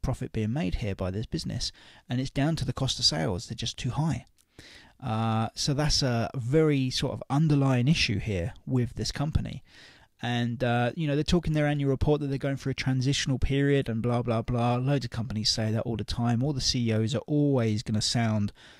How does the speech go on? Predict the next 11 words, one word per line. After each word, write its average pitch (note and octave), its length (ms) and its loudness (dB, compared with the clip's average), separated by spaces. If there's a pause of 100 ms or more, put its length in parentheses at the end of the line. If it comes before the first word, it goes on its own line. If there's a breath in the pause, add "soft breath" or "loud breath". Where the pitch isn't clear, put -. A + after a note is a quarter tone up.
(520 loud breath)
optimistic. - 800 0
That's - 220 -6
their A#2 100 -2
<laughs> - 140 2
job, D#3+ 340 8 (380 loud breath)
you B2 120 -2
know. B2 360 0
Uh, A#2+ 420 0 (180)
I C3 40 -8
mean, C3 500 -2
the D3 160 -6